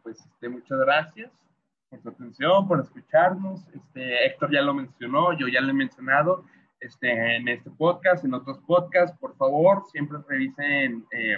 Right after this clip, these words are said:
hagan ustedes sus propias investigaciones, tomen to-, todo lo que digamos con, con un poquito de sal. A veces yo me puedo equivocar en ciertos hechos, en ciertos datos. Eh, ocurre, es humano, no es con malicia, es simplemente un error,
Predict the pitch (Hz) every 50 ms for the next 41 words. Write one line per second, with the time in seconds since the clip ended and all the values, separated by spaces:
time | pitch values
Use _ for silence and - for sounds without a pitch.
0 | - - 120 123 135 147 151 151 151 143 143 - - _ - - 160 - - _
1 | 123 - 113 - _ _ 110 113 113 - - 151 156 160 165 160 156 160 160 -
2 | - _ _ _ _ _ - 147 151 151 151 - - 160 156 156 147 - - -
3 | - 151 143 147 160 160 156 151 143 139 135 135 135 135 143 139 139 - _ _
4 | - 123 120 117 113 113 110 107 107 104 98 - _ _ _ _ - 196 196 165
5 | - - - - - 185 160 147 - - 147 139 139 143 143 147 151 143 143 135
6 | 135 135 135 - 143 139 139 147 143 139 135 - - 147 147 147 147 147 - 135
7 | 131 - - 131 127 127 127 131 - 139 131 - - - 127 - - - - -
8 | 135 139 139 - - 160 160 151 156 135 120 - - 123 - _ _ - _ -
9 | 139 143 143 143 - - 160 156 156 147 151 - _ _ _ _ _ _ - 123
10 | 123 - - - - - _ 180 190 196 190 190 196 196 - - - 147 139 -
11 | 143 139 143 151 156 160 165 170 175 175 175 - 143 139 135 131 - - 135 131
12 | 131 131 135 143 151 151 151 - 151 156 156 151 147 151 - 117 113 117 113 113
13 | 110 110 - 127 127 123 127 127 151 160 170 180 170 -